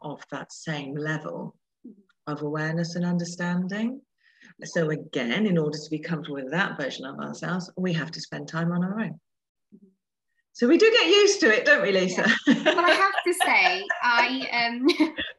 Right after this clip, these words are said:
Speaker 2: <laughs> I
Speaker 1: <laughs>
Speaker 2: absolutely crave alone time anyway.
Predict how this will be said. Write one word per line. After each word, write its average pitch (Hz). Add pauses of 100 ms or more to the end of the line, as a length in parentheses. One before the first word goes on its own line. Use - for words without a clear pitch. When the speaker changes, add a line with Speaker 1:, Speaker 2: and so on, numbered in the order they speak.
(200)
Speaker 2:
<laughs> 294
I 311
Speaker 1:
<laughs> 262 (200)
Speaker 2:
absolutely 247
crave 190 (760)
alone 180
time 180
anyway. 180